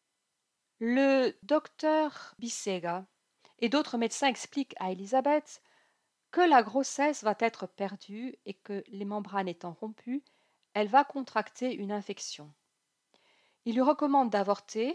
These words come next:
pour sauver sa vie et lui laissent un peu de temps pour prendre sa décision.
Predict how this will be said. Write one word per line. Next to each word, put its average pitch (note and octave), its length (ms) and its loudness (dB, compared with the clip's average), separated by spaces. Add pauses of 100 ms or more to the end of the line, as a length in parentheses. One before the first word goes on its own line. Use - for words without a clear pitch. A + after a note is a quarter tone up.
(120)
pour - 140 -12
sauver G#3 300 -2
sa F#3+ 180 -2
vie F3+ 300 -10 (340)
et A#3+ 100 2
lui C4 140 2
laissent D4+ 300 0
un - 120 -4
peu C#4 140 -4
de A#3+ 80 -4
temps A#3 400 -4
pour A3 200 -8
prendre C#4 340 -2
sa G#3 160 -6
décision. E3 520 -10